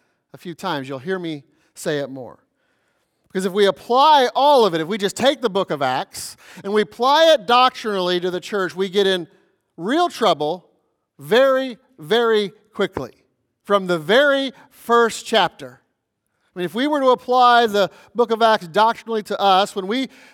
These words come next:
pick our next set of deacons and our next ministry leaders, we need to cast lots to figure out who the right guys are.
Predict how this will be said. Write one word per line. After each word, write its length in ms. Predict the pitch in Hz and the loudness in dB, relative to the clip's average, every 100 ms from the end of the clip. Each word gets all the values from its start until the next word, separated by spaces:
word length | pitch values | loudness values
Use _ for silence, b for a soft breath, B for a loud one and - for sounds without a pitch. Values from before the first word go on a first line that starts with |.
| B | B
pick 220 | 254 247 | -2 2
our 180 | 226 208 | 2 2
next 340 | 202 240 - | 2 0 -2
set 220 | - 233 226 | -4 0 0
of 140 | 196 | 0
deacons 440 | 185 180 196 208 | -2 -2 -4 -6
and 100 | 196 | -4
our 120 | 202 196 | -6 -4
next 360 | 202 220 - - B B | -4 -4 -10 -20 B B
ministry 460 | 220 220 - 190 | -4 -2 -4 -6
leaders, 360 | 160 165 180 190 | -6 -2 -2 -4
we 120 | 202 | -6
need 140 | 226 220 | -6 -6
to 60 | |
cast 380 | 214 214 208 - | -4 0 0 0
lots 400 | 190 185 151 - | 0 2 0 -4
to 100 | 175 | -16
figure 300 | - 180 165 | -12 -10 -4
out 180 | 175 156 | -2 -2
who 100 | 170 | -4
the 100 | 151 | -6
right 220 | 147 139 | -4 -4
guys 280 | 131 120 113 | -6 -10 -12
are. 220 | 98 - | -20 -20